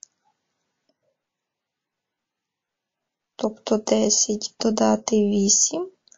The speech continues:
одержимо вісімнадцять.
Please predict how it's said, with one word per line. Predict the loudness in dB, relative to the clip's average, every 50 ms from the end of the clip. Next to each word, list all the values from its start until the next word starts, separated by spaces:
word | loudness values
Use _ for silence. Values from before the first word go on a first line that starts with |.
| _ _ _ _ _ _ _ _ _ _ _ _ _ _ _ _ _ _
одержимо | -4 -2 0 2 2 2 2 2 2 2 2 2 4 4 4 4 2 0 -4 -8 _ _ _ _ _ _ _ _ _ _ _ _ _ _ -14 -14 -14 -8 -2
вісімнадцять. | 0 2 2 2 2 0 -2 -4 -4 -4 -4 -6 -6 -4 -4 -2 -2 -2 -6 -6 -10